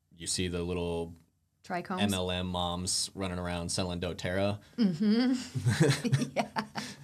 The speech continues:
Speaker 1: Those essential oils are basically a bottle of terpenes, right?
Speaker 2: Yeah.
Speaker 1: Yeah.
Speaker 2: Yeah, exactly. Exactly.
Speaker 1: So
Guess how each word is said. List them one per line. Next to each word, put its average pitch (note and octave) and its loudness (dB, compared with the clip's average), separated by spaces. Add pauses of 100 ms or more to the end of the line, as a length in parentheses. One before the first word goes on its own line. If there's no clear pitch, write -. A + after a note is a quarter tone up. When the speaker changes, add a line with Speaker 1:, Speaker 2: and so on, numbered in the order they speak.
(720)
Speaker 1:
Those G#2 2
essential G#2+ 2
oils F#2+ 4
are F2 -2
basically F2+ -2
a E2 -2
bottle F2 -2
of D2+ -8
terpenes, F2 -6
right? D3 -6
Speaker 2:
Yeah. D#3+ 0 (600)
Speaker 1:
Yeah. A3 -4 (100)
Speaker 2:
Yeah, - -6
exactly. F#3 -2 (360)
Exactly. E3 -6 (220)
Speaker 1:
So E2+ 2